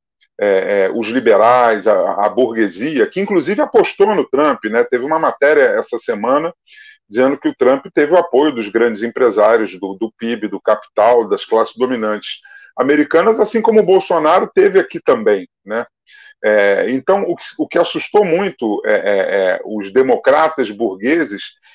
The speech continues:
é que essa insurgência, essa tentativa de, de golpe, eu acho um pouco de exagero, mas vem muita coisa por aí, tá se falando numa marcha armada daquelas milícias, é, é, é, é, é, é,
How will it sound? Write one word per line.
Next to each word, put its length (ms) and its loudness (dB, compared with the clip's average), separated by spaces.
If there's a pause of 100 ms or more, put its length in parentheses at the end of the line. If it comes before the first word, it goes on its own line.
(120)
é 100 0
que 280 -10
essa 460 2
insurgência, 1000 -4
essa 400 2
tentativa 920 -2
de, 280 -12
de 140 -18
golpe, 480 2
eu 100 0
acho 140 -6
um 140 -8
pouco 280 -2
de 100 -8
exagero, 640 0 (360)
mas 220 0
vem 200 0
muita 520 -2
coisa 340 0
por 200 0
aí, 200 -2
tá 140 -2
se 80 -12
falando 300 0
numa 200 -4
marcha 380 -2
armada 600 0 (360)
daquelas 400 0
milícias, 840 -6 (260)
é, 80 0
é, 220 2
é, 240 0
é, 400 -2
é, 540 -6
é, 100 -10